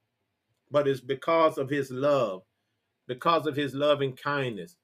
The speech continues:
that he loved us so much in spite of all that we have done in the past. God wipes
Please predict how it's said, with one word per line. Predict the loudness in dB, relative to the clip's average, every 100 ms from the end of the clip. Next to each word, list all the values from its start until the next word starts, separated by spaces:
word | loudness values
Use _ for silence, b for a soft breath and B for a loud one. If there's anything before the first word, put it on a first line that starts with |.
| _ _ _ _ -2
that | 0
he | 2
loved | 4 4 4
us | -2 -4
so | -2 -2
much | 0 0 -2 -4
in | -6 -6
spite | -2 0 0
of | -2 0
all | 2 4 2
that | 0 -2
we | -2
have | -2 -2 0
done | 2 2 0
in | -2
the | -4
past. | 0 4 4 4 -4 _ _ _ -2
God | 2 2 2 -2 -4
wipes | -2 -2 -4